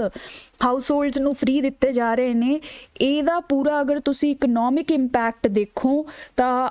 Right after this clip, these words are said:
article ਕਹਿ ਰਿਹਾ ਹੈ ਕਿ ਬਾਈ ਹਜ਼ਾਰ ਕਰੋੜ ਰੁਪਇਆ, ਬਾਈ ਹਜ਼ਾਰ ਕਰੋੜ ਰੁਪਇਆ estimated ਹੈ ਕਿ ਇਸ free power ਦੀ scheme ਵਿੱਚ ਲੱਗੇਗਾ।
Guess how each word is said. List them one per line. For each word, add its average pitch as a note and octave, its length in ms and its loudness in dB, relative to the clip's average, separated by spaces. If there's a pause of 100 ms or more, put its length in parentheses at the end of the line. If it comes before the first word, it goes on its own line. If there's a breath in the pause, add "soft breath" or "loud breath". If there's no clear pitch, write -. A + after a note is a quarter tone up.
article C4+ 480 0
ਕਹਿ C4 240 0
ਰਿਹਾ B3+ 220 0
ਹੈ A#3+ 100 0
ਕਿ C4 160 0
ਬਾਈ A#3+ 520 0
ਹਜ਼ਾਰ C4+ 460 0
ਕਰੋੜ A#3 540 0
ਰੁਪਇਆ, G3+ 440 0 (1040)
ਬਾਈ A3 440 2
ਹਜ਼ਾਰ B3 400 0
ਕਰੋੜ A3 360 2
ਰੁਪਇਆ G#3 520 0 (400 loud breath)
estimated A3 720 0
ਹੈ G#3+ 180 0
ਕਿ C4 220 0
ਇਸ B3+ 160 -2
free A3+ 240 2
power G3+ 340 0
ਦੀ G3+ 180 0
scheme F#3+ 380 0
ਵਿੱਚ A#3 220 0
ਲੱਗੇਗਾ। E3 560 0